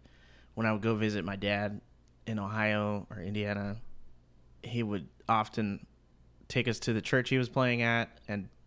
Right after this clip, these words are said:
put a hymn in my hands and my brothers and sisters, put us on the stage, and basically church would start, and he'd be like, "Oh, these are my kids. They're gonna sing a song for you." And I didn't know what I was singing. He would just start playing and be like,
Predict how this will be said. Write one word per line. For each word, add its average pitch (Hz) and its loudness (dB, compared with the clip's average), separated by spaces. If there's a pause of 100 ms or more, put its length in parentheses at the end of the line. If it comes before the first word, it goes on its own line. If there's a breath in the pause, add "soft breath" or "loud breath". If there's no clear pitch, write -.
(160)
put 113 2
a 107 2
hymn 117 2
in 110 0
my 110 2
hands 107 2
and 95 -4
my 95 -6
brothers 101 -2
and 92 -6
sisters, - -4 (840 loud breath)
put 143 8
us 131 4
on 131 6
the 123 4
stage, 113 4 (120)
and 107 2 (100)
basically 110 4 (260)
church 123 4
would 107 0
start, 104 4
and 104 -2
he'd 107 -2
be 98 -2
like, 95 -2
"Oh, 123 0
these 139 0
are 139 0
my 143 2
kids. 143 4
They're 135 4
gonna 131 2
sing 131 2
a 127 0
song 151 2
for 110 2
you." 98 2
And 104 -2
I 104 2 (920)
didn't 110 6
know 113 6
what 131 8
I 131 8
was 135 4
singing. 131 4
He 131 4
would 123 2
just 120 4
start 113 4
playing 117 4
and 101 0
be 101 2
like, 98 -4